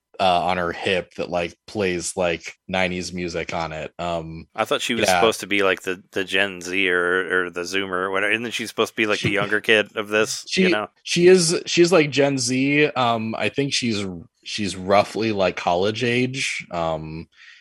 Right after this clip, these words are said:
Speaker 1: she, uh, she's a prodigy that has already graduated from college. So, you know, via Street Fighter logic, she's probably anywhere from, like, fifteen to twenty-two years old.
Speaker 2: Hmm.
Speaker 1: Um,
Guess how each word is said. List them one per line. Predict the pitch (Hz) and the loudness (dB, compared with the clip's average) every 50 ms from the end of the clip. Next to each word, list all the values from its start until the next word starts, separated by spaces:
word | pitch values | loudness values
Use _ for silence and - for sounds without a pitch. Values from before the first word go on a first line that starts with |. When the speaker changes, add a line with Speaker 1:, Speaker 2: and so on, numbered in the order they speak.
| _ - | _ -12
Speaker 1:
she, | - - 104 98 98 | -10 -6 -2 2 4
uh, | 92 90 87 | 4 4 4
she's | 82 - 127 107 107 | 4 2 0 0 0
a | 101 | -2
prodigy | - - - 131 135 139 135 135 120 110 127 123 | -2 0 4 6 6 6 6 4 0 0 -2 -2
that | 113 104 104 101 98 - - | 0 2 2 2 2 0 -2
has | - 117 101 90 | -2 -2 -2 -2
already | - - 95 107 117 120 117 113 101 | 0 2 2 4 4 4 2 0 -2
graduated | 95 - 107 104 107 110 104 107 110 101 101 98 87 92 90 - | -2 2 2 4 4 4 2 0 0 0 0 0 0 -4 -6 -8
from | - 92 87 82 | -8 -8 -8 -6
college. | - - 90 85 82 78 78 76 76 76 - - - _ _ _ _ | -2 0 2 2 2 0 -2 -4 -6 -8 -10 -14 -14 _ _ _ _
So, | - - - 101 95 90 87 85 82 82 80 78 80 | -4 0 2 4 4 4 4 2 2 0 -2 -4 -6
you | - 104 104 | -6 -2 0
know, | 95 90 85 82 80 78 78 78 - _ _ _ _ - | 2 4 4 4 2 0 -2 -4 -8 _ _ _ _ -4
via | - 113 113 107 | 0 2 4 4
Street | 104 - - 160 156 - - | 4 2 2 2 2 2 4
Fighter | 139 135 127 123 | 4 4 4 4
logic, | 120 117 113 120 107 120 113 - | 4 4 4 4 2 0 -2 -4
she's | - 98 | -4 -6
probably | - - 113 113 107 104 | 0 2 2 4 4 4
anywhere | - 107 110 117 117 110 110 107 104 | 4 2 2 2 0 2 2 2 2
from, | 98 - 110 98 | 0 -2 -4 -2
like, | 95 92 90 90 85 - | 0 2 2 0 0 -4
fifteen | - - - 113 98 - - - 107 104 101 98 90 | -8 -4 -2 -2 -2 -2 -4 -6 -4 -2 -2 -4 -4
to | 87 | -6
twenty-two | 80 - - 101 90 87 85 - - 92 | -8 -8 -6 -4 -4 -4 -4 -6 -8 -6
years | 85 82 80 76 76 82 | -6 -6 -8 -8 -8 -8
old. | 76 69 69 73 80 - - | -8 -8 -8 -10 -12 -6 -2
Speaker 2:
Hmm. | 95 85 87 80 - - _ _ _ _ - - - | -2 0 -2 -2 -12 -18 _ _ _ _ -8 -2 0
Speaker 1:
Um, | 92 90 90 87 85 82 85 85 85 | 2 4 4 2 2 0 -4 -8 -8